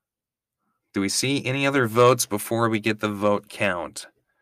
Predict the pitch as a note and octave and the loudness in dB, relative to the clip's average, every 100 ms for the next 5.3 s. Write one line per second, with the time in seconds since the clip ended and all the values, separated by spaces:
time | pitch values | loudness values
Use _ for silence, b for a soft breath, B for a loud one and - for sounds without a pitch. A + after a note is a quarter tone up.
0 | _ - A2 A#2 A#2+ A2+ - - C#3 D3 | _ -4 2 4 6 4 2 4 8 8
1 | D#3 C3 B2 - A#2+ C#3 - D3 C3+ A#2+ | 6 2 -2 0 4 4 4 0 2 0
2 | A#2+ A#2+ A2+ A2+ A#2 G2 F2 - F#2 G#2 | 0 -2 -4 -2 0 -2 -2 -6 -4 -2
3 | A2 G#2 G2+ G2 A#2 A2+ A#2+ B2+ B2+ C3 | 2 2 2 -2 2 2 4 4 4 2
4 | B2 _ _ - - A#2 A2 G#2 - G2+ | 0 _ _ -10 0 2 2 0 -6 -4
5 | G2+ F2 | -4 -4